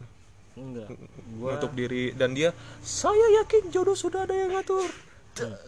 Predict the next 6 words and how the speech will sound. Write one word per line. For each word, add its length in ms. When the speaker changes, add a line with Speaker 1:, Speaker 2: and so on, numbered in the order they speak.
Speaker 2:
Meninggal 320
jomblo. 320
Ya, 100
jadi 240
semua 560
bisa 560